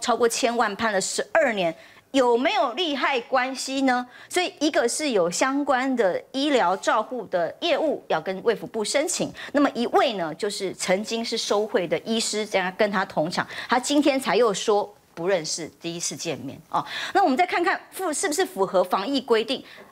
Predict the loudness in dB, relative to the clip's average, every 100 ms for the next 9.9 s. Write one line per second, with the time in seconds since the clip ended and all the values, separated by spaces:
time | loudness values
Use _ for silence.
0 | 0 2 2 2 2 2 0 -2 -2 -2
1 | -2 -4 -6 -8 -4 -4 -4 -6 -6 -6
2 | -2 -2 -2 -4 -2 -2 0 0 2 4
3 | 2 2 -6 -8 -6 -6 -6 -4 -4 -4
4 | -6 -4 -6 -6 -6 -4 -2 0 0 0
5 | -4 -4 -6 -4 -2 2 2 0 -4 -6
6 | -6 -12 -6 0 2 4 2 2 -4 -4
7 | -2 -2 -4 -4 -6 -10 -6 0 0 0
8 | -2 0 0 0 -2 -6 -4 -2 0 0
9 | -2 -4 -4 -4 -8 -6 -2 0 -2